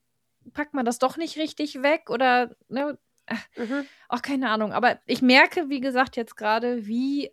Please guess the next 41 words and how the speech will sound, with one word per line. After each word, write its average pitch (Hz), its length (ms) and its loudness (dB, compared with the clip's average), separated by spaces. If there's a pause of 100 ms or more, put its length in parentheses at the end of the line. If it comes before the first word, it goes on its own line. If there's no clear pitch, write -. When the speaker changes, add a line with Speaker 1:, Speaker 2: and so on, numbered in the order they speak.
(140)
Speaker 1:
unglaublich 226 1300 2
gut 208 180 -6
mir 202 80 -2
das 165 240 -10
getan 165 540 -10
hat. 170 200 -2 (220)
Speaker 2:
Ja. 196 100 -4
Speaker 1:
Und 196 140 -4
ich 220 140 -6
mache 240 200 4
jetzt 208 140 -2
auch 180 120 -8
weiter. 196 440 2
Also 233 240 0
ich 226 80 -4
werde 320 200 2
euch - 180 -4
auf 247 100 -6
dem 220 140 -6
Laufenden 208 480 2
halten, 170 420 -2
weil 202 140 4
dieses 214 340 -4 (460)
Ausmisten 226 920 0
doch 220 200 -2
gerade 208 300 0
was 214 140 -2
ist, 202 140 -8
was 214 160 -4
einfach 202 340 -4
meiner 196 320 2
Seele 208 500 0
auch - 200 -6
<laughs> - 0 -
unglaublich 247 880 -6
gut 247 240 -6
tut. 208 340 -8
Und 196 140 -8
es 220 160 -10
gibt 269 280 -6
Dinge, 240 320 -2